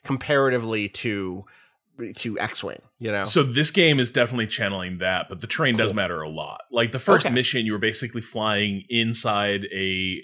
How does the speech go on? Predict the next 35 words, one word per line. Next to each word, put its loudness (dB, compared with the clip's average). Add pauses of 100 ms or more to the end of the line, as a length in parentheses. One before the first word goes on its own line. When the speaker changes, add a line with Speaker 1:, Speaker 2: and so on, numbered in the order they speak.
Speaker 2:
asteroid 0
base. 0 (440)
Speaker 1:
Mm. -2
Speaker 2:
Um, 2
and, 0
like, 0
getting 4
in 2
dogfights 0
basically -2
in 2
this -2
massive -2
cavernous -4
hangar, -8 (100)
uh, 2
where, 0
like, 0
Speaker 1:
Right. -4
Speaker 2:
there's 6
space 6
to -2
maneuver, 6
but 2
if -2
you're 6
not 2
careful, 6
you -2
could 6
also 6
just, -4
like, -4
eat -6
shit. -4